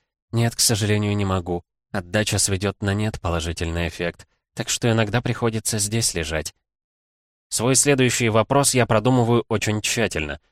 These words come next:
Спрашивать о таком просто ужасно, но мне надо знать. Я ведь собираюсь отдать себя на милость федералов, доверившись обещаниям Юликовой.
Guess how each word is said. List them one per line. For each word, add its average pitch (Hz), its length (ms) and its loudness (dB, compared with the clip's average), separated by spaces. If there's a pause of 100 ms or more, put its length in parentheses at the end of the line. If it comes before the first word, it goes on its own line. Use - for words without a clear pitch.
(180)
Спрашивать 127 540 2
о 117 40 2
таком 127 360 2
просто 107 320 2
ужасно, 104 520 0 (240)
но 104 140 4
мне 123 200 2
надо 120 260 4
знать. 107 360 0 (260)
Я 92 140 0
ведь 92 160 0
собираюсь 92 440 2
отдать 87 320 -4
себя 92 320 0
на 90 100 0
милость 87 380 0
федералов, 90 560 2
доверившись 85 600 -2
обещаниям 85 680 -2
Юликовой. 82 580 -2